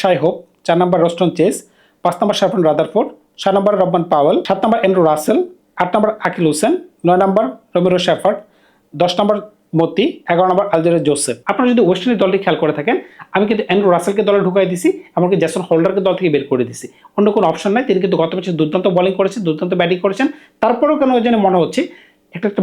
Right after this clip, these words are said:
বড় ম্যাচ, do or die ম্যাচ, এই ম্যাচে যদি বাঁচা মরার লড়াই অ্যান্ড্রু রাসেলকে বাদ দেওয়া হয়, তাহলে কোনোভাবেই হচ্ছে না। অন্য কোনো অপশন আমি পাচ্ছি না যে আমি কাকে বাদ দিব। সুতরাং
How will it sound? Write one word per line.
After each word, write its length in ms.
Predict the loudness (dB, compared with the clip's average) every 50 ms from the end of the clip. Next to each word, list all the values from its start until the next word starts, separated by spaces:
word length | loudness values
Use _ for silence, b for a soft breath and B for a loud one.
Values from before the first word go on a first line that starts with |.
| 2
বড় 120 | 2 2 2 2
ম্যাচ, 160 | 2 0 0 -2 -8 -14 _ -4 0
do 80 | 2 2 2
or 60 | 2 2
die 120 | 0 0 2 0
ম্যাচ, 140 | -2 -2 -4 -4 -2 0
এই 60 | 0 2
ম্যাচে 180 | 0 -2 -2 -2
যদি 140 | -2 0 0 0 0
বাঁচা 160 | 0 0 0 2
মরার 200 | 2 2 2 2 2
লড়াই 220 | 4 2 2 0 -2 b b b b b b b _ _
অ্যান্ড্রু 180 | 0 0 2 2 2
রাসেলকে 260 | 0 0 -4 -4 -2 0 0
বাদ 100 | 0 0 0
দেওয়া 120 | 0 0 0
হয়, 100 | 0 0
তাহলে 160 | 0 0 0 -2 -2 -2
কোনোভাবেই 380 | -2 -2 0 0 0 0 0 0 -2 -6 -6 -4
হচ্ছে 200 | -4 -2 -2 -2 -2
না। 60 | -2 B B B B _ 0
অন্য 100 | 0 2 2
কোনো 100 | 2 2 2
অপশন 200 | 2 0 0 0 0 0
আমি 80 | 0 0
পাচ্ছি 180 | -2 -2 -2 0 -2
না 60 | 0 0
যে 40 | 2 2
আমি 80 | 2 0 0
কাকে 180 | 0 0 0 0 0
বাদ 100 | 0 -2 -2 -2
দিব। 100 | 0 0 -2 B B B B B -8
সুতরাং 220 | -2 0 0 2